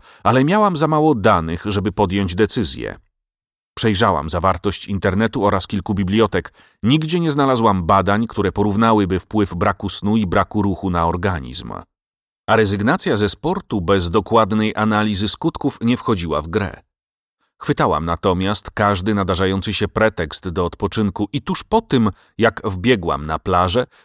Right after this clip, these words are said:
pretekst się znalazł. Leżał w piachu, odbijając pierwsze promienie słońca. Drobinka złota na tle brudnego wybrzeża. Kto wie, może w głębi bursztynowego serca tkwi zatopiony fragment jakiegoś owada albo rośliny?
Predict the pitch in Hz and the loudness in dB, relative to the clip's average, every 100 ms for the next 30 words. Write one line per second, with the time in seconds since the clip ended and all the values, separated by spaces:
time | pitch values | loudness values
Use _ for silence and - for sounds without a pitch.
0 | _ 113 110 - 104 - - 147 156 208 | _ 2 2 2 -2 -4 -4 -2 2 0
1 | 85 67 65 - _ _ _ _ - 123 | 0 -4 -10 -16 _ _ _ _ 2 4
2 | 107 87 - 107 95 85 120 117 _ 110 | 4 0 -4 0 0 0 -4 -8 _ -2
3 | 92 98 113 107 67 78 - 90 78 - | -2 0 2 2 0 -6 -6 -4 -4 -6
4 | 82 90 87 90 87 117 82 - 60 - | -4 -4 -2 -4 -2 -2 -2 -6 -8 -10
5 | _ _ _ _ _ _ - 92 104 139 | _ _ _ _ _ _ -10 0 2 2
6 | 220 202 190 - 139 117 123 92 - 60 | 0 2 0 0 -2 2 2 2 -2 -6
7 | 69 78 76 92 92 87 104 98 101 92 | -4 -6 -4 0 0 2 0 0 0 0
8 | 95 95 90 98 73 - - - _ _ | 0 0 0 -2 -2 -8 -14 -16 _ _
9 | _ _ - - 110 95 92 - _ _ | _ _ -12 -4 -2 0 -4 -6 _ _
10 | - 87 113 95 104 110 120 120 117 - | -6 0 0 0 0 0 0 0 0 0
11 | 107 95 123 131 123 - 156 - - 107 | 0 0 0 0 -2 -2 -4 -4 -8 -4
12 | 101 120 117 - 98 101 - 98 87 98 | -2 -2 -4 0 0 0 0 0 0 -2
13 | 127 - 76 87 87 87 92 90 82 85 | -2 -4 -6 -4 -6 -6 -4 -2 0 0
14 | 113 107 107 98 92 - 82 82 123 | -2 -2 0 0 0 -4 -8 -4 -6